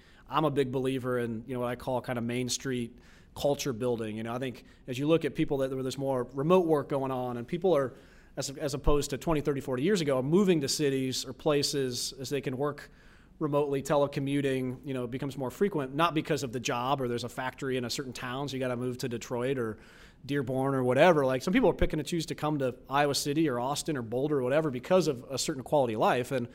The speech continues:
part of the things that inspire people to move to places are, you know, the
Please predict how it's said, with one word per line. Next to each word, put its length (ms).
part 200
of 60
the 80
things 480
that 300
inspire 380
people 180
to 60
move 140
to 80
places 440
are, 400
you 140
know, 120
the 160